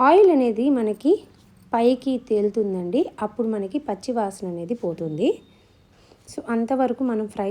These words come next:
చేసుకుంటే సరిపోతుంది. So కింద అడుగు మాడకుండా మనము మసాలాని బాగా ఫ్రై చేసుకుందాము. So చాలామంది అడిగారు బోటి క్లీన్ ఎలా చేసుకోవాలి, so ఆ వీడియోస్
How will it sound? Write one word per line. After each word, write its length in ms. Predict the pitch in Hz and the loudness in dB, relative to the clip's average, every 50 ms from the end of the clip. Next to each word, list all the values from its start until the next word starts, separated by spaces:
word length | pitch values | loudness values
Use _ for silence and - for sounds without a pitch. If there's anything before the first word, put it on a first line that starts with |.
| 202 - | -6 -6
చేసుకుంటే 460 | 220 208 - - - - 196 190 226 277 | -6 -6 -8 -10 -12 -10 -8 -4 -4 -4
సరిపోతుంది. 680 | 269 226 170 170 - - 165 156 - 160 156 156 156 151 - _ _ _ _ _ _ _ _ _ _ _ _ _ _ _ _ _ _ _ _ _ _ _ _ _ _ _ _ _ _ _ _ _ _ _ _ _ _ _ _ _ _ _ _ _ _ _ _ _ _ _ _ | -4 -4 -6 -8 -10 -10 -10 -10 -8 -8 -8 -8 -10 -12 -14 _ _ _ _ _ _ _ _ _ _ _ _ _ _ _ _ _ _ _ _ _ _ _ _ _ _ _ _ _ _ _ _ _ _ _ _ _ _ _ _ _ _ _ _ _ _ _ _ _ _ _ _
So 140 | - - 233 220 220 - | -12 -8 -8 -8 -6 -4
కింద 260 | - 240 240 240 240 269 285 277 - 220 | -4 -2 0 0 0 -2 -4 -6 -6 -4
అడుగు 320 | 220 208 226 254 240 262 | -2 0 0 0 0 0
మాడకుండా 600 | 247 226 214 202 202 202 196 196 - 202 202 208 | -2 -2 -2 -2 -2 -4 -6 -6 -6 -6 -4 -4
మనము 400 | 202 196 190 185 180 190 214 247 311 - - - _ _ _ _ _ _ _ - | -4 -6 -6 -6 -8 -6 -2 -2 -2 -2 -4 -8 _ _ _ _ _ _ _ -10
మసాలాని 600 | 214 196 190 - 214 196 196 190 180 175 208 277 294 | -8 -8 -6 -6 -6 -6 -6 -6 -6 -4 -4 -2 -2
బాగా 320 | 226 208 185 175 180 202 | -2 -4 -4 -4 -6 -8
ఫ్రై 220 | 196 - - 175 165 | -10 -10 -10 -10 -10
చేసుకుందాము. 680 | 160 - 170 180 - - - 175 170 165 160 170 233 339 480 - - - - - - - - - - | -8 -10 -12 -12 -14 -14 -14 -12 -10 -10 -6 -2 0 0 0 -2 -6 -20 -20 -20 -20 -20 -20 -16 -4
So 100 | - 311 302 294 294 294 294 294 | 0 2 4 4 4 2 0 -2
చాలామంది 580 | - 269 233 247 277 285 269 269 269 269 269 285 | -2 -2 0 2 2 2 2 2 2 2 2 2
అడిగారు 760 | 277 247 233 233 220 233 220 220 240 233 226 226 262 320 349 - - - | 0 0 0 -2 -2 -2 0 0 0 2 2 2 0 0 -2 -4 -8 -8
బోటి 520 | 196 202 214 220 233 247 254 240 - 302 302 302 294 | -2 2 2 4 4 4 2 2 0 -2 -2 -2 -4
క్లీన్ 260 | - 233 220 226 226 226 | -6 -4 -2 -2 -2 -2
ఎలా 220 | 208 190 202 214 214 214 208 | -2 -4 -4 -4 -4 -6 -6
చేసుకోవాలి, 840 | 202 202 202 - _ - 208 190 190 196 190 185 180 180 190 247 359 480 - - - - - - - _ _ - - | -8 -8 -8 -12 _ -10 -8 -6 -6 -6 -6 -6 -4 -2 2 4 4 4 4 0 -14 -20 -20 -20 -20 _ _ -10 -4
so 100 | - 233 226 208 - 220 | -2 0 0 0 -2 -2
ఆ 20 | 214 | -2
వీడియోస్ 360 | 214 214 226 220 226 226 220 | 0 0 0 0 0 -2 -2